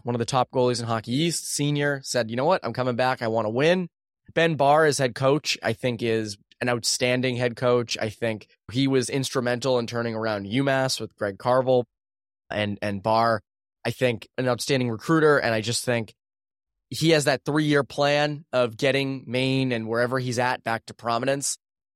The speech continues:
UMass did it in year three. Maine last year was on the cusp. They were, I think they might have been right under five hundred or right around it at least. I think they're poised to take a step this year. You also have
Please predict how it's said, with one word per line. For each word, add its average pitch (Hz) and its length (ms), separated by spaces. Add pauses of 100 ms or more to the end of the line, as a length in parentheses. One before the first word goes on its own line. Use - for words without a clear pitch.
(120)
UMass 156 640
did 147 180
it 160 100
in 143 300
year 143 280
three. 147 560 (280)
Maine 147 360
last 139 400
year 160 240
was 127 400
on 131 200
the 131 80
cusp. - 420 (180)
They 131 120
were, 123 260
I 113 80
think 175 240 (280)
they 123 100
might 120 260
have 139 100
been 131 380
right 127 220
under 147 200
five 143 280
hundred 156 420 (140)
or 113 100
right 120 180
around 123 340
it 147 60
at 104 100
least. 131 440 (460)
I 143 160
think 160 180
they're 151 100
poised 143 400
to 151 80
take 120 60
a 113 40
step 151 240
this 139 180
year. 143 120
You 127 140
also 123 260
have 117 220